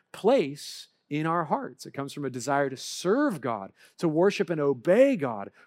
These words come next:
rather than resist and disprove God. When we define sin only by the actions that we do, it completely misses the heart. That we have hearts apart from Jesus that resist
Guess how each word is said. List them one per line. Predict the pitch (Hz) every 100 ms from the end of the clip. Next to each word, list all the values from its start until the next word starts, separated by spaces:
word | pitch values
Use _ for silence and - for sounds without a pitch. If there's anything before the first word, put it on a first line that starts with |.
| -
rather | 139 165 180 160
than | 147 143 135
resist | 123 123 - 156 165 - - - - _ _ _ _
and | 123 123
disprove | 120 - - - 202 202 127
God. | 107 104 - - _ _ _ _ _ _ _ _ _ _ _ _ _ _
When | - 139
we | 147
define | 127 202 262 196
sin | - 202 190
only | 143 131 160 202
by | 151
the | 131 120
actions | 120 156 - - 160 135
that | 120
we | 117
do, | 110 143 202 - - _ _ _ _ _ _ -
it | -
completely | 110 101 180 202 135
misses | 113 - 104
the | -
heart. | 92 226 240 - - _ _ _ _ _ _ _ _ _
That | 127
we | 127
have | 139 113
hearts | - - 190 220 - - -
apart | - - 160
from | 214 233 151
Jesus | 113 117 104 110
that | - -
resist | 110 104 104 160 190 -